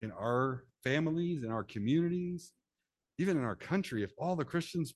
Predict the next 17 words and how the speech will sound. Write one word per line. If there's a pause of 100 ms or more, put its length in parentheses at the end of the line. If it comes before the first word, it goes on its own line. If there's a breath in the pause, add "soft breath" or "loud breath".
prayed
and
did
the
excellent
things? (1120)
Pray
that (600)
for
one
another.
Most
of
all,
most
of
all,